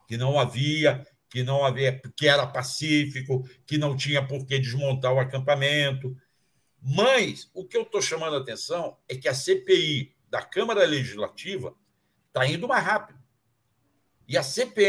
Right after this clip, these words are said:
M I, eu não sei se eles estão esperando a votação amanhã, como o Lira prometeu na Câmara, do arcabouço fiscal, que tem um outro nome, eles chamam de regime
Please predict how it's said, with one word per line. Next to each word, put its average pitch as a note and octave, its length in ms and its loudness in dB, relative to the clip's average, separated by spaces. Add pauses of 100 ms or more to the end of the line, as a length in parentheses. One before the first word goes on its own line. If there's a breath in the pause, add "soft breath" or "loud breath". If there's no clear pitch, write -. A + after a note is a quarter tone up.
M E3 140 0
I, E3+ 440 -2 (420)
eu G3+ 180 6
não G3 180 2
sei D#3+ 300 2
se C3 120 -4
eles D3+ 220 -4
estão - 300 -2
esperando A#2 680 -4 (760)
a D#3+ 420 4 (760)
votação C3+ 800 0
amanhã, C3 580 2 (220)
como D3+ 300 -2
o C#3 40 -2
Lira D3 320 2
prometeu C3+ 640 -2
na C#3 180 -4
Câmara, G2+ 600 -4 (680)
do C3+ 140 -4
arcabouço C#3 800 -4
fiscal, - 640 -2 (480)
que C3+ 120 -10
tem D#3 200 -4
um C3 160 0
outro C#3 280 0
nome, A#2+ 300 -2
eles G#2 240 -6
chamam C3 300 -2
de A#2 140 -4
regime C3 840 -4